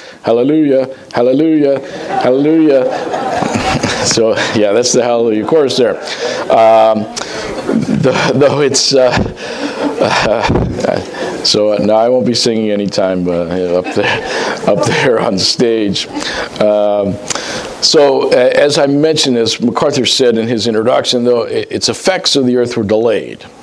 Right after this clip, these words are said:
as with the seventh seal was delayed in chapter eight. Um, there was, there was, however, an immediate response in heaven, uh, and that response was this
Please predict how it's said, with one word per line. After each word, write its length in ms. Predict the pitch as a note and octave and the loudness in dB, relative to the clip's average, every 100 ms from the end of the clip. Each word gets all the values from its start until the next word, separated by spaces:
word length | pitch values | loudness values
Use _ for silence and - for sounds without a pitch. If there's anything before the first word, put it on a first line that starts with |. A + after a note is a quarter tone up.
| - - | -8 0
as 180 | A2+ A2 | 0 0
with 100 | A2 | 0
the 100 | G#2 | 0
seventh 380 | - A2+ F#2+ - | 2 0 0 0
seal 340 | F3+ F3 A#2+ | 2 2 2
was 200 | G2+ F2+ | -2 -2
delayed 260 | G2+ F#2+ F2+ | 0 0 0
in 80 | |
chapter 400 | E2 A2 - F2+ | 0 -2 0 0
eight. 340 | G#2+ A#2 G2+ - - - - - - | 2 2 -2 -6 -16 -16 -14 -12 -2
Um, 520 | G#2 G2+ G2+ G2+ G2 - | 0 2 2 0 -2 -4
there 240 | A2 A#2 | 0 2
was, 360 | A#2+ B2+ C#3+ - - - - | 2 2 0 -2 -6 -14 -10
there 220 | A#2 B2 A#2+ | -2 0 4
was, 260 | E3 A3+ | 4 4
however, 480 | - C3 B2 A#2 A#2+ | 4 4 4 2 0
an 60 | A2+ | 0
immediate 400 | B2 C#3 A#2+ F#2+ | 0 0 0 -2
response 540 | F#2 - G3+ C3+ - | -4 2 2 2 0
in 60 | G#2 | 0
heaven, 540 | A2 G2+ F2+ G2+ G2+ - - - - | 0 0 0 -2 -6 -12 -20 -20 -4
uh, 300 | G2+ F#2+ G2 G2+ | 0 2 0 2
and 200 | A2+ A#2 | 2 2
that 160 | A#2+ | 0
response 720 | G2 - - F3 F3+ D3+ - | 0 -2 2 4 4 2 -2
was 540 | B2 A#2+ A#2 A#2 A2+ - | 0 2 4 4 2 0
this 340 | A#2 G#2 - | 0 0 -4